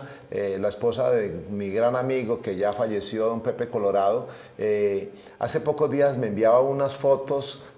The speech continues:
con el aguacero y mostraba su preocupación porque es su casita la que está en juego. Yo no quiero que se colapsen los sueños de los amagaceños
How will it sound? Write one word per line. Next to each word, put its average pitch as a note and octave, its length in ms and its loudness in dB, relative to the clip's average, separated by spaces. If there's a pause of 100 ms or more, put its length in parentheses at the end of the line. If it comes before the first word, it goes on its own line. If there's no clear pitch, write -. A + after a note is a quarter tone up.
(120)
con A#2 180 0
el G#2+ 120 2
aguacero C3+ 600 4
y B2 200 -4
mostraba A#2+ 360 2
su C3 140 -4
preocupación A2+ 640 -2
porque A#2+ 260 -6
es A2 60 -10
su G2+ 140 -8
casita B2 420 -2
la B2 80 0
que - 80 -8
está A2+ 160 -8
en A2 80 -6
juego. G#2+ 320 -2 (360)
Yo C#3 180 2
no D#3+ 100 2
quiero D3+ 420 2
que A#2+ 200 0
se G#2+ 320 -2
colapsen B2+ 580 2
los A2+ 160 0
sueños B2+ 380 -2
de A2+ 80 -2
los G#2 100 -2
amagaceños F#2 720 -4